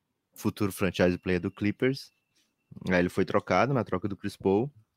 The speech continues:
Depois o Suns assinou um, uma espécie de pré-contrato aí com o Eric Gordon.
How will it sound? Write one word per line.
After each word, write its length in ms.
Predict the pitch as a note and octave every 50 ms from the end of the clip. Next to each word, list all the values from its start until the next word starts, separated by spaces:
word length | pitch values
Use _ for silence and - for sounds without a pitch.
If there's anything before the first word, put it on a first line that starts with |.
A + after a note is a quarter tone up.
| _ _ _ _ _ _ _ _ _ _ - -
Depois 580 | G#2 F#2+ G2 D#2+ - - G#2 G2+ G2 G2 F2+
o 100 | F#2 G2 F#2
Suns 500 | - - - A#2 B2 D3 D#3+ - - - - _ _ -
assinou 680 | A2 A2+ - - - B2+ A#2+ A2+ A2 G#2+ G#2+ B2 D#3 F#3
um, 280 | F#3+ E3+ C3 A#2 A2 - _ -
uma 200 | - - G2+ F#2
espécie 320 | - - - G2 A2 -
de 80 | - G2
pré-contrato 840 | - - D3 C3 C3 - - A#2 G2+ E2+ - G2 G2 G2 - -
aí 120 | G2 F#2 F2+
com 100 | - F#2+
o 40 | F#2
Eric 200 | F2+ - - F2+
Gordon. 480 | F2+ F2+ F#2 G2+ A2+ B2+ C3 C#3 C#3+